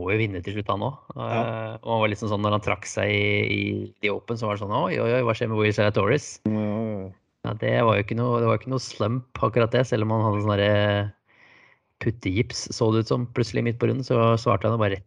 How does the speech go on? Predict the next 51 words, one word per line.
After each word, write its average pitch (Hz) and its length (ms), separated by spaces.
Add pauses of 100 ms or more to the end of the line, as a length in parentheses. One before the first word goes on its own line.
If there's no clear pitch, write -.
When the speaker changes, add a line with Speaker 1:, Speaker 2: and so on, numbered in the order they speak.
Speaker 1:
tilbake 101 280
med 101 100
en 98 60
åttendeplass 104 520
på 107 200
V 104 120
G 101 100
C, 110 220
og 107 80
så 107 240
tjueniendeplass 98 640
nå 98 180
i 98 140
Wyndham, 98 360
så 113 200
ja, - 1600
han, 104 160
han 104 120
presterer 98 440
jo 98 120
hele 98 240
tiden, 101 200
han 101 120
også, 120 280
så, 120 200 (360)
um, 107 100 (800)
det 110 80
er 110 80
en 98 40
spiller 101 220
som 95 100
er 98 120
nødt 98 100
til 101 100
å 98 60
vinne 92 220
før 95 160
eller 98 120
senere, 98 320
det 98 120
også. - 280 (1000)
Kanskje 120 260
er 110 80
det 110 100
noen 113 160
sånne 98 320
spilleres 107 400
tur 165 220
da, - 100
Zalatoris, 120 720
Scheffler 120 480